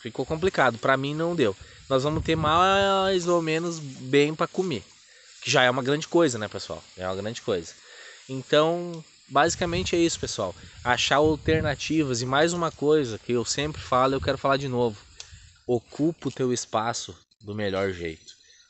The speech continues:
Olha só aqui, ó. Aqui, pessoal, tem a ruazinha, aonde vai lá pra baixo. Bem pouca terra, o resto é pedra.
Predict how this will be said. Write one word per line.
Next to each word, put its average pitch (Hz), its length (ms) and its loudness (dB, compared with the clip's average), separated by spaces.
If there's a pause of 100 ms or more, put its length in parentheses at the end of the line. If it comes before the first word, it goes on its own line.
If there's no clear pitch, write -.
Olha 107 180 -2
só 110 220 -2
aqui, 98 280 -6
ó. 82 60 -10 (1000)
Aqui, 107 300 -2
pessoal, 135 320 4
tem 120 180 0
a 113 60 6
ruazinha, 117 640 4 (380)
aonde 110 320 2
vai 107 100 6
lá 104 140 6
pra 107 140 2
baixo. 87 320 0 (920)
Bem 120 320 2
pouca 135 420 2
terra, 104 340 4
o 127 60 -4
resto 113 300 -2
é - 20 -10
pedra. 101 380 -8